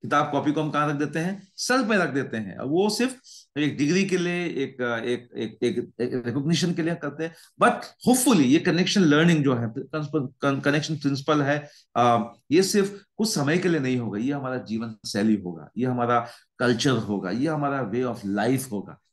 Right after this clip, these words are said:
आपका, आपका, आपका विचार क्या इस विषय में?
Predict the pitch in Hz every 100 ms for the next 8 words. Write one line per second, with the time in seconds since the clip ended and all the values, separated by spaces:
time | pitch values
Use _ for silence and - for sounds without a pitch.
0 | _ 160 220 214 196 185 214 202 202 -
1 | - - 170 180 180 147 170 156 156 139
2 | 117 120 101 85